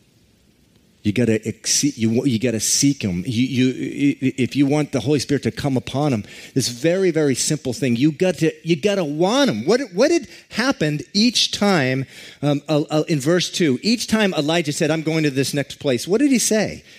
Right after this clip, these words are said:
He said, he said, "Stay here, please, Elisha,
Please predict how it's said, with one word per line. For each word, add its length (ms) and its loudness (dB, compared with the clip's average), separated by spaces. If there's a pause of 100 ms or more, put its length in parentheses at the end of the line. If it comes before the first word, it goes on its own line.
(320)
He 100 2
said, 340 0 (800)
he 80 -10
said, 180 0
"Stay 320 2
here, 320 2
please, 800 -2
Elisha, 640 0